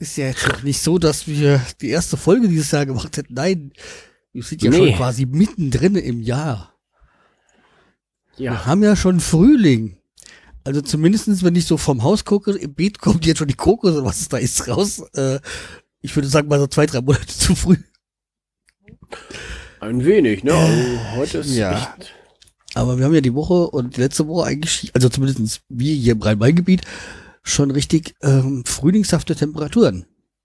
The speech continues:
Speaker 2: Echt?
Speaker 1: Ja, das
Speaker 2: Wir,
Speaker 1: ist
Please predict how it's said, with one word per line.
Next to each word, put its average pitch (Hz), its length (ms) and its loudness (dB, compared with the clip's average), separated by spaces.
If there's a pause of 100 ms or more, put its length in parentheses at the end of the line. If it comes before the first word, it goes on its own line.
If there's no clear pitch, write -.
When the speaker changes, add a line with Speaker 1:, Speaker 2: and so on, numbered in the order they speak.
(600)
Speaker 2:
Echt? - 300 2 (140)
Speaker 1:
Ja, 175 340 2
das 123 160 -2
Speaker 2:
Wir, 147 300 4
Speaker 1:
ist - 420 -14